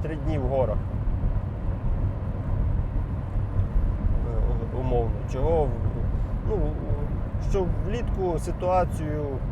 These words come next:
скотило десь не знаю куди, що,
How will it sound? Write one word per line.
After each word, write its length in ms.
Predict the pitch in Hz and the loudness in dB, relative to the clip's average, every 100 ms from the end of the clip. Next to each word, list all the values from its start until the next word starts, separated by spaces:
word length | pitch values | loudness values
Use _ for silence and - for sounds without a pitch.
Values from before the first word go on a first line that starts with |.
| - - - - | -2 -2 -4 -2
скотило 460 | - 160 185 170 147 | 0 0 0 0 0
десь 260 | 147 143 | -2 -2
не 100 | 151 | -2
знаю 380 | 135 156 147 143 - | 0 2 4 2 0
куди, 380 | - 508 480 - - - - - - | -2 -2 -2 -2 -4 -6 -6 -6 -2
що, 140 | - | -2